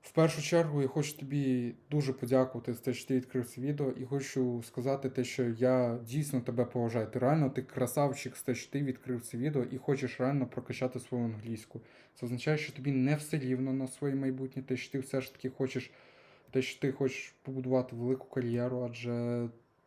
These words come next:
у тебе є, ти хочеш досягти великих висот в житті, і ти розумієш, що без англійської тобі без цього нікуди. Трішки про мене і чому все ж, тобі все ж таки варто прислуховуватись до моїх порад.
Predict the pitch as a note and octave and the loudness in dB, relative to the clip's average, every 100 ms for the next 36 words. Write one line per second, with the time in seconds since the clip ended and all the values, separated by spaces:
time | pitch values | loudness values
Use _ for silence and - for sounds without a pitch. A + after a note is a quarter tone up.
0 | _ _ _ _ _ - - A#2+ C3 B2 | _ _ _ _ _ -14 -4 0 2 0
1 | A#2+ A#2+ C3 B2 B2 A#2+ - B2 C3 C3 | -2 -6 -4 -4 -6 -10 -4 2 2 0
2 | B2 C3 B2 B2 A#2 A#2 C3 B2 - _ | -4 -6 -2 -2 -4 -6 -4 -4 -6 _
3 | - B2 A#2+ A2+ A#2+ D#3 D3 - B2 A#2+ | -4 -2 -2 -2 0 0 -4 -6 -8 -6
4 | A#2 G#2 A#2 D#3 - C#3 D3 - _ - | -6 -6 -6 -10 -8 -10 -10 -16 _ -14
5 | B2 B2 C3 D3 C3 A2 - A#2 A#2 - | -10 -4 -4 -6 -10 -12 -8 -6 -6 -8
6 | A#2+ - A#2 G#2 G#2 _ _ _ _ - | -14 -8 -6 -6 -8 _ _ _ _ -20
7 | - - - _ _ _ _ _ _ - | -18 -18 -18 _ _ _ _ _ _ -20
8 | - - _ - C#3+ E3+ E3+ D#3+ D3 C#3 | -20 -20 _ -4 2 2 2 0 0 2
9 | D#3 F3 E3+ D3+ D3 - C#3 D#3+ D3+ D3 | 2 2 -2 -2 -2 0 2 4 2 0
10 | D3 C#3+ - - - C3+ C3+ - C#3+ - | -2 -2 -4 -14 -8 -4 -2 0 -2 -2
11 | - B2+ C#3+ D3 D3 C3+ C3 B2+ - B2 | -4 2 2 2 0 -2 -2 -6 -6 -4
12 | - C#3 C3+ B2 A#2+ B2 B2+ B2 - B2 | 0 0 0 -2 0 2 2 0 -2 0
13 | A2+ G#2 | 0 -2